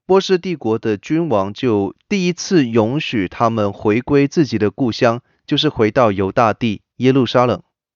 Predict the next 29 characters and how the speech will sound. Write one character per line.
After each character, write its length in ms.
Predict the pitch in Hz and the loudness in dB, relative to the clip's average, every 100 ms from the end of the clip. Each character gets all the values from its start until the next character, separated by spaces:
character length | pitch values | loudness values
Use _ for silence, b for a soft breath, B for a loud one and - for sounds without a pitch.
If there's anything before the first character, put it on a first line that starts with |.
| _ _ _ _ _ _ _ | _ _ _ _ _ _ _
所 180 | - 147 | -2 0
以 80 | 131 | 0
就 160 | 147 | -2
有 180 | 127 101 | 0 0
了 220 | 101 101 | 2 0
在 240 | - 135 123 | 2 0 0
公 180 | 165 | 0
元 180 | 160 127 | 0 -2
前 240 | 127 120 110 | -2 -2 0
五 140 | 139 | 0
百 160 | 160 104 | 2 0
三 180 | 156 | -2
十 160 | 156 147 | -4 -6
八 240 | 143 151 | -2 0
年 300 | 156 113 101 - | 2 0 -2 -2
由 260 | 113 120 | 0 0
所 260 | 156 - 98 | -2 -2 -2
罗 240 | 92 110 | 2 2
巴 240 | 127 165 175 | 4 2 2
伯 300 | - 104 110 | 0 -2 -2
所 240 | - 92 | -2 -2
带 200 | - 127 | 0 0
领 160 | 104 87 | 0 -2
的 140 | 95 | -6
第 220 | - 120 | -4 -6
一 40 | 107 | -6
次 240 | - - | -4 -2
回 220 | 98 95 | 0 -2
归， 320 | 101 131 139 | 2 2 2